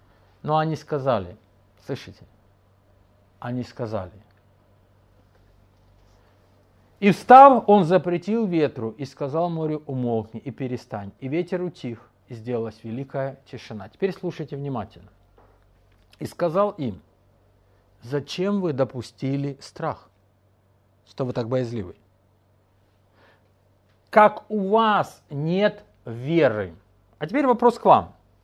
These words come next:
Слушайте внимательно, потому что мы щас как бы подытожим. Им была доступна вера Божья? Да. В чём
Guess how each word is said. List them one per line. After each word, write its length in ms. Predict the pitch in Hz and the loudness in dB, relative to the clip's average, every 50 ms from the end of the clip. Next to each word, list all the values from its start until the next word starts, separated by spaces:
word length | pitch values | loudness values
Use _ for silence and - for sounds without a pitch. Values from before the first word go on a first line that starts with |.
| _ _ | _ _
Слушайте 380 | - - 190 190 - - - 175 | -16 -12 -10 -10 -10 -10 -10 -8
внимательно, 520 | 156 156 151 131 110 - - 104 92 90 - _ _ _ _ _ | -6 -4 -4 -4 -4 -4 -8 -14 -20 -20 -20 _ _ _ _ _
потому 240 | - 120 107 139 131 | -18 -14 -12 -10 -12
что 160 | - - 147 131 | -10 -10 -10 -8
мы 100 | 135 127 | -8 -8
щас 180 | - 139 - | -10 -12 -14
как 160 | - 135 120 | -12 -12 -10
бы 100 | 117 120 | -10 -8
подытожим. 580 | 110 127 127 123 127 120 - 117 104 - - - - _ _ _ _ _ _ _ _ _ _ _ _ _ _ _ _ _ _ _ _ _ _ _ _ _ - | -6 -6 -6 -6 -8 -8 -8 -8 -8 -10 -12 -20 -20 _ _ _ _ _ _ _ _ _ _ _ _ _ _ _ _ _ _ _ _ _ _ _ _ _ -2
Им 340 | 226 254 277 302 311 285 - - _ _ _ _ _ _ _ | 0 2 2 2 2 -2 -8 -18 _ _ _ _ _ _ _
была 680 | 139 131 117 117 190 196 196 196 214 247 285 320 330 320 - - _ - | -10 -2 4 6 6 8 8 6 4 4 2 2 -2 -6 -10 -18 _ -16
доступна 920 | 139 127 170 165 - - - - - 185 156 - - 143 143 143 139 - - | -8 -6 -6 -6 -6 -10 -12 -10 -8 -8 -8 -10 -10 -8 -8 -8 -8 -10 -12
вера 460 | 127 127 135 147 151 147 135 135 135 | -12 -8 -4 -2 0 0 0 0 0
Божья? 500 | 127 123 127 117 107 - - 104 - - - _ _ _ _ _ _ _ _ _ _ _ _ _ _ _ _ _ _ _ _ _ _ _ _ _ _ _ _ _ _ | -2 -2 -2 -4 -4 -4 -8 -14 -18 -20 -20 _ _ _ _ _ _ _ _ _ _ _ _ _ _ _ _ _ _ _ _ _ _ _ _ _ _ _ _ _ _
Да. 480 | 110 107 95 82 - 104 110 127 139 139 - _ _ _ _ _ _ _ _ _ _ _ _ _ _ _ _ _ | -6 -6 -6 -6 -6 -10 -10 -10 -10 -12 -16 _ _ _ _ _ _ _ _ _ _ _ _ _ _ _ _ _
В 40 | _ - | _ -16
чём 460 | - - 262 269 277 294 311 320 294 | -4 2 4 8 10 10 8 8 4